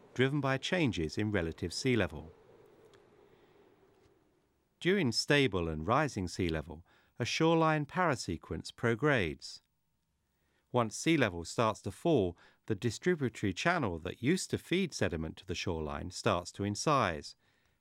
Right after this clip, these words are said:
Now the sediment is forced out into the basin. Once sea level stops falling and starts to rise,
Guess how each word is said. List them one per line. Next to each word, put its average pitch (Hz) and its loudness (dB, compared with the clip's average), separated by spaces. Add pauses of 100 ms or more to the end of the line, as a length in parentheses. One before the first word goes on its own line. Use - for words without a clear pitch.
(120)
Now 113 2
the 90 -8
sediment 98 -2 (140)
is 117 -4
forced - 0
out 101 0
into 98 -2
the 110 -4
basin. 104 -2 (1900)
Once 143 2
sea 151 2
level 101 4
stops - -2
falling 90 -2
and 92 -4
starts 98 0
to 95 -6
rise, 101 0